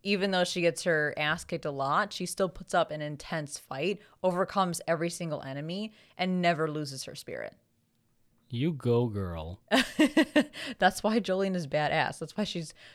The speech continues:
Speaker 1: Jotaro's daughter, okay? Like, father-like daughter. But thank you, everyone, for listening, for tuning into another review episode for Part Six, The Second Cour. Part Six, Part Two, whatever the fuck you wanna call it.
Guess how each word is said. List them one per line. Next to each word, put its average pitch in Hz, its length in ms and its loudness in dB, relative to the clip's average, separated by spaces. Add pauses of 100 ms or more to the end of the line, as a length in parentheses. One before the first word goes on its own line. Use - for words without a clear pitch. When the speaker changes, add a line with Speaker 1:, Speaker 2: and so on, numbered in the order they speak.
(120)
Speaker 1:
Jotaro's 190 460 2
daughter, 160 480 10
okay? 165 460 4
Like, 165 260 2
father-like 160 960 4
daughter. 139 480 -2 (240)
But 226 140 4
thank 269 200 8
you, 269 60 10
everyone, 220 480 6
for 196 320 2
listening, 185 500 -2
for - 120 -4
tuning 202 360 -4
into 185 400 -2
another 170 560 4
review 156 300 -2
episode 151 580 -2 (240)
for 180 120 -4
Part - 360 2
Six, - 460 -4
The 160 160 -4
Second 151 400 -2
Cour. 147 440 -2
Part 196 320 2
Six, - 420 -2 (360)
Part 196 300 4
Two, 160 240 -2
whatever 185 280 4
the 214 120 2
fuck 196 240 4
you 185 100 0
wanna 165 220 2
call 220 340 12
it. 214 240 10